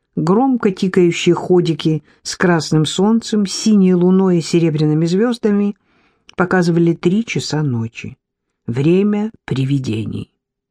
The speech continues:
Три ночи, а не полночь, как принято считать, утверждают сведущие люди. Монах сложил тару из-под пива в мусорное пластиковое ведро, которое нашел под раковиной, и пошел к себе.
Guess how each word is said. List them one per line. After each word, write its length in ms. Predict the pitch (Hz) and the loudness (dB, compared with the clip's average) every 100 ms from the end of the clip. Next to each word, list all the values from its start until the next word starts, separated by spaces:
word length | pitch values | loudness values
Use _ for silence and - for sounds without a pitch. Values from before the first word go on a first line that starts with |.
| _ _ _ _ | _ _ _ _
Три 240 | - 160 165 | -2 2 2
ночи, 540 | 175 247 - 254 254 _ _ _ | 2 0 -2 -6 -6 _ _ _
а 100 | 156 | 0
не 100 | 190 | 0
полночь, 580 | 226 185 180 226 160 - | 2 0 2 0 -2 -4
как 220 | 170 147 | -4 -4
принято 340 | - 165 151 147 | 0 0 0 -4
считать, 560 | - 147 151 123 - _ _ _ | -4 -2 -2 -4 -10 _ _ _
утверждают 920 | 151 147 147 151 131 165 156 147 - - | -6 -2 0 0 -2 0 0 -2 -8 -16
сведущие 760 | - 170 160 139 147 - 170 180 | -6 -2 0 0 -4 -4 -4 -2
люди. 460 | 190 117 117 - _ _ _ _ _ _ _ _ _ _ _ _ _ _ _ - | 0 -2 -6 -14 _ _ _ _ _ _ _ _ _ _ _ _ _ _ _ -4
Монах 300 | 190 262 302 | 0 0 0
сложил 400 | - 247 220 226 | 0 0 2 0
тару 340 | 190 214 196 180 | 0 0 2 0
из-под 380 | 175 185 180 | 0 -2 -2
пива 260 | - 175 170 | 0 2 2
в 80 | 151 | 2
мусорное 540 | 170 156 160 160 156 | 0 0 0 0 0
пластиковое 720 | 147 165 151 - - 160 156 147 | -2 -2 -2 -4 -6 -2 0 0
ведро, 400 | 156 160 190 240 | 0 2 0 0
которое 360 | 226 220 208 | -2 0 0
нашел 360 | 196 185 202 185 | 0 0 0 0
под 180 | 185 180 | 0 0
раковиной, 640 | 175 170 180 175 170 175 _ _ _ _ | 0 -2 -2 0 -2 -4 _ _ _ _
и 80 | 370 | -2
пошел 340 | 359 135 185 190 | -2 0 0 -2
к 60 | |
себе. 420 | - 117 113 113 | -4 -6 -4 -8